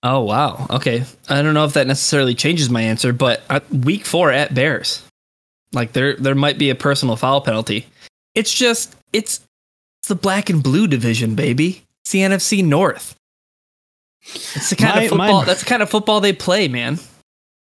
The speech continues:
Speaker 2: My money's on the actual division that will bite you, and that is the A F C North at Pittsburgh Steelers in Heinz Field, where the Steelers love getting away with a few calls there, and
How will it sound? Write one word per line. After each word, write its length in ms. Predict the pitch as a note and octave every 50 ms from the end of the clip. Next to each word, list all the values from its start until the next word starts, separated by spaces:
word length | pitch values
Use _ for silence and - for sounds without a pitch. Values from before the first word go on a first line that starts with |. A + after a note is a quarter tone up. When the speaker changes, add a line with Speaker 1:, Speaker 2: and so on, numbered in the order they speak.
| _ - - -
Speaker 2:
My 220 | C3+ C3+ F3+ A#3
money's 380 | A#3 A#3 A#3 A3+ G#3+ G#3 F#3+ F#3+
on 160 | F3+ E3+ E3
the 120 | D3+ C#3+
actual 420 | C3 C3+ D3 D#3 - - E3 D3 B2+
division 480 | B2+ B2+ B2 C3+ C3+ B2 B2 C#3 B2+
that 160 | B2+ A#2+ A#2
will 260 | A#2+ C3 B2+ B2 A#2+ A2+
bite 280 | A2 A#2+ A#2 A#2+ B2
you, 280 | A2+ G#2 G#2 G2+ G#2+ -
and 140 | G#2 A#2 A#2+
that 140 | B2 A#2+ A#2+
is 160 | A#2+ A#2 A2+
the 140 | - A2+ -
A 180 | - D3 E3 E3
F 100 | C#3 B2
C 240 | - - - A2+ G#2+
North 400 | G#2+ G#2 G2+ G2+ G2+ A2+ A#2 - - - - - - - - _
at 280 | - C#3 C#3+ D3+ D#3+ - - - _ -
Pittsburgh 500 | - E3 D#3 - - - D3 C#3 C3 A#2+
Steelers 600 | - - - D3 C#3 C#3 B2+ A#2 A2+ A2 G2+ -
in 180 | - D3 C#3+ C3+
Heinz 460 | C3 A#2+ B2+ B2+ A#2+ A#2 A#2 A2+ -
Field, 500 | - - B2 A#2+ A2+ G#2 G2+ G2 G2 - - _ _ - - -
where 140 | - C#3+ C#3
the 60 | C3+
Steelers 440 | C3 - - G3 F3 D#3 C#3 B2 B2
love 360 | C3 C3 C3+ D3 D#3+ D#3+ C#3
getting 180 | C3 D3 D3+ C#3
away 280 | C3+ B2+ C3 C3+ C3
with 120 | B2 A2+ A2+
a 60 | A2
few 180 | - C#3 C3+ B2
calls 400 | - C3+ B2+ A#2 A2 A#2+ A2 A2
there, 340 | G#2+ G2 G2 G2+ G2+ D#2+
and 460 | F2+ A#2 A#2 A2+ A2+ A2 A2 G#2+ G#2